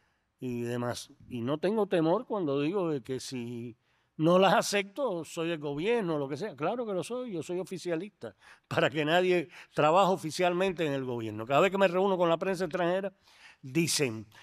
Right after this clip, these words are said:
"La oficialista Oficina Nacional de Estadística e Información". No hay ninguna oficina en el mundo que no sea oficialista de Estadística e Información.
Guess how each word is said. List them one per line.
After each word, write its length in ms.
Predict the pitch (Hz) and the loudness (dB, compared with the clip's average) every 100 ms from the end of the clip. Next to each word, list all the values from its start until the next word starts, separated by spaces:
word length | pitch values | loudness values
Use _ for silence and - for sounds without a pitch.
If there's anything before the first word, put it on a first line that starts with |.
| - | -2
"La 120 | 156 | 2
oficialista 800 | 160 - 170 180 170 202 220 - | 2 2 -4 2 2 2 -4 -2
Oficina 540 | 170 - 151 190 190 170 | -2 -2 -8 -4 0 2
Nacional 560 | 160 - 151 165 175 | 0 0 0 2 2
de 80 | 160 | 2
Estadística 560 | 143 147 147 165 147 143 | 0 4 4 2 -2 -8
e 20 | |
Información". 560 | 127 131 123 120 127 - - - | -6 -8 -8 -10 -12 -14 -20 -10
No 160 | 131 143 | 0 2
hay 80 | |
ninguna 520 | 170 151 135 147 151 123 | 4 4 4 4 2 0
oficina 440 | 123 104 156 135 | -4 -6 -2 -2
en 80 | 123 | -2
el 80 | 123 | -2
mundo 320 | 156 143 113 | 0 -2 -4
que 100 | 110 | -10
no 120 | 117 | -10
sea 160 | - 117 | -10 -10
oficialista 680 | 117 - 107 104 - - - - - | -12 -14 -12 -12 -16 -20 -20 -20 -12
de 120 | 120 | -8
Estadística 640 | - 117 107 117 123 107 | -6 -6 -6 -8 -12 -12
e 20 | 107 | -10
Información. 580 | 104 107 101 104 - | -12 -12 -12 -14 -16